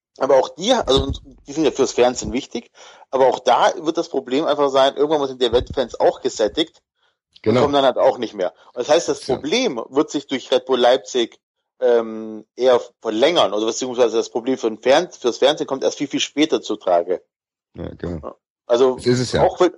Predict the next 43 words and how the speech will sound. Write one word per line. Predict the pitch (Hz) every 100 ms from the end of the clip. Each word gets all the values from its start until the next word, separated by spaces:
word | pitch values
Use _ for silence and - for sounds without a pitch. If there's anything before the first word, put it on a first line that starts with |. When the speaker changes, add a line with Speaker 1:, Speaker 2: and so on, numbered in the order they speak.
| _
Speaker 1:
auch | - 180
wenn | 175
wir | 165 269
drei | 139 170
jetzt | 208 185
sagen, | 180 165 170
hey, | 165
komm, | 156 156
wir | 147
haben | 147
keinen | 147 143
Bock | 170 180
mehr |
auf | 156 151
diese | 165 165
Art | -
von | 170
Fußball, | 147 165 156
wir | 131 135 _ _
sind | 139
übersättigt, | 131 127 156 226 - - -
dann | 139
kommen | 156 180
Event-Fans, | 131 135 190 185 196 185 208 277 - - _ _ -
die | 160 185 175
das | - -
einfach, | 151 160
das | 147 -
Produkt | 135 131 -
einfach | 139
noch | 147
ein | 135
paar | 143 139
Jahre | 131 131 127 131
mittragen | 156 - - 110 135 175
und | 135 131
dann | 160
halt | 147
erst | - 107
in | 104
die | 101
Sättigung | 110 104 101
geraten. | 87 80 78 -